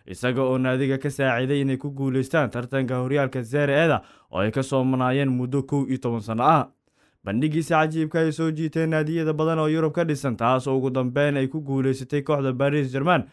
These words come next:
inay kula soo siixato adeega laacibkan lacag gaaraysa lixdan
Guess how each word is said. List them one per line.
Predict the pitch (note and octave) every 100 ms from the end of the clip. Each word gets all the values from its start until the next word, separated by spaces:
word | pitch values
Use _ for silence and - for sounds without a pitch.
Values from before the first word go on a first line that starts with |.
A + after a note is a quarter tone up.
| _ _ -
inay | G#2 A2+
kula | C3+ C#3
soo | C3+
siixato | B2 C3 B2 B2+ C3 C#3+
adeega | C3 D3 C3+
laacibkan | C3 C#3 C3 B2+ C#3+ C3+
lacag | B2+ C#3
gaaraysa | C#3 C#3 C3+ C3+ B2+
lixdan | C3+ F3+ D3+